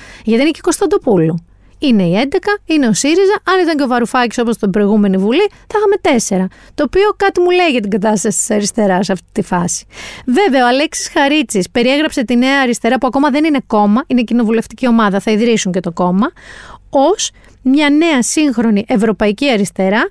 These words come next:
μια αριστερά αξιόπιστη, μαχητική, οραματική, μια αριστερά ευρύχωρη, <laughs> ευήλια, ευάρη, όχι, ευρύχωρη την είπε ο άνθρωπος,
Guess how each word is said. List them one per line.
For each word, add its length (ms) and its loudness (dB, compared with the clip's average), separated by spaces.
μια 260 0
αριστερά 400 -2
αξιόπιστη, 760 -2
μαχητική, 840 0
οραματική, 840 0
μια 300 2
αριστερά 460 0
ευρύχωρη, 680 2
<laughs> 60 2
ευήλια, 360 0
ευάρη, 460 0
όχι, 260 -2
ευρύχωρη 400 0
την 160 -2
είπε 160 -4
ο 20 0
άνθρωπος, 400 -2